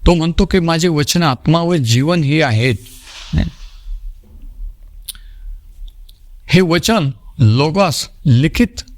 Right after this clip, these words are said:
शब्द, आणि प्रभू येशू ख्रिस्त, रेमा किंवा पर्सनल व्यक्ती, हा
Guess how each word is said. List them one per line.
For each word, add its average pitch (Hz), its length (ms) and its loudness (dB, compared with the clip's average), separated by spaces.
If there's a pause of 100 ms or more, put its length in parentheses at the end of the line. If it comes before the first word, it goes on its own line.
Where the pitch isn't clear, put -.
(280)
शब्द, 135 540 2 (1000)
आणि 147 180 2
प्रभू 151 360 0
येशू 214 300 0
ख्रिस्त, 175 360 0 (460)
रेमा 123 460 4 (360)
किंवा 156 160 4
पर्सनल 151 720 0
व्यक्ती, 143 540 0 (680)
हा 180 380 2